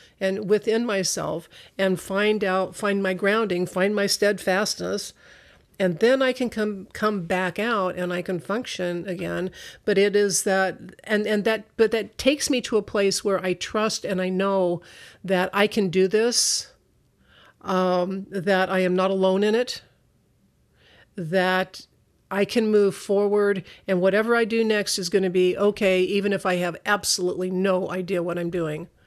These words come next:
To me, and maybe to me, the biggest part of faith for me is that taking that step into the unknown,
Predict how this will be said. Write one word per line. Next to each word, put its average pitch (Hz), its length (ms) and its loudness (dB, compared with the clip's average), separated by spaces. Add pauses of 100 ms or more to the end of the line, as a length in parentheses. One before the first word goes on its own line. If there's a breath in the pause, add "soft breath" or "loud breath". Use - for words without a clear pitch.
(1160 soft breath)
To 220 100 0
me, 247 300 4 (180)
and 220 280 2
maybe 349 380 4
to 262 160 -2
me, 220 440 2 (280 loud breath)
the 196 100 0
biggest 262 540 0
part 233 200 0
of 202 80 -2
faith 202 360 0
for 190 120 -10
me 180 320 -2
is 175 260 -2
that 185 460 -2 (360 loud breath)
taking 226 420 2
that 208 200 -2
step 190 480 0 (960 soft breath)
into 214 240 2
the 220 160 6
unknown, 185 640 0